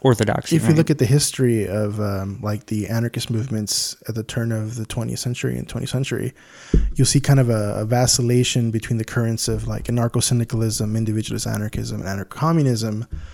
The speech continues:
Speaker 2: but they all kind of complement each other, right? They're just
Speaker 1: Yeah.
Speaker 2: different takes on different, um, sections of the struggle.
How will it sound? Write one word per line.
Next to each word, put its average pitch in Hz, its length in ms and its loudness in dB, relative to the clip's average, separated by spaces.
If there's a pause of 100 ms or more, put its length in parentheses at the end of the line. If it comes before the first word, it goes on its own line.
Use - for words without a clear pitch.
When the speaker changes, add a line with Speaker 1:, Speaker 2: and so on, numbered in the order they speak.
(320)
Speaker 2:
but - 80 -18
they 139 80 6
all 160 100 8
kind 156 180 4
of 123 60 2
complement 123 440 0
each 101 200 -6
other, 101 260 -2
right? 107 280 -4 (120)
They're 117 140 -2
just 117 220 2
Speaker 1:
Yeah. - 200 -14 (160)
Speaker 2:
different 127 400 0 (200)
takes 123 360 0
on 120 120 0
different, 117 480 -6 (160)
um, 107 440 -4
sections 117 580 -2
of 107 120 -4
the - 60 -8
struggle. 113 560 -4